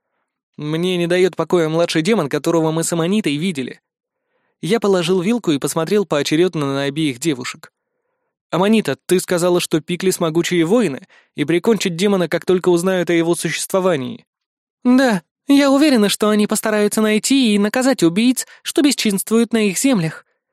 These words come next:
кивнула Аманита. "Я долго жила на землях Пиклис и хорошо знаю местных. Они точно не будут сидеть сложа руки". "Но, насколько нам известно", сказал я, прокручивая ситуацию в голове и так и эдак,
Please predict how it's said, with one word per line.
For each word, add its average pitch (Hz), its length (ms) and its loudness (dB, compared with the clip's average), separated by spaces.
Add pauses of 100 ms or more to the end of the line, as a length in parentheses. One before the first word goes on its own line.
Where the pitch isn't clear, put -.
(120)
кивнула 147 520 -2
Аманита. 165 540 -6 (760)
"Я 285 240 2
долго 226 320 4
жила 196 240 2
на 196 140 0
землях 196 340 0
Пиклис 254 400 0 (180)
и 320 120 2
хорошо 240 460 0
знаю 180 300 0
местных. 151 440 -6 (380)
Они 226 420 4
точно 196 360 0
не 185 120 2
будут 175 320 0
сидеть 202 320 -2
сложа 165 320 0
руки". 156 320 -4 (1040)
"Но, 180 340 2
насколько 180 440 0
нам 170 200 2
известно", 202 600 0 (140)
сказал 156 540 -2
я, 165 140 0
прокручивая 147 640 0
ситуацию 151 580 -2
в 139 60 -6
голове 147 400 0
и 165 200 -4
так 143 280 -6
и 151 40 2
эдак, 135 460 -4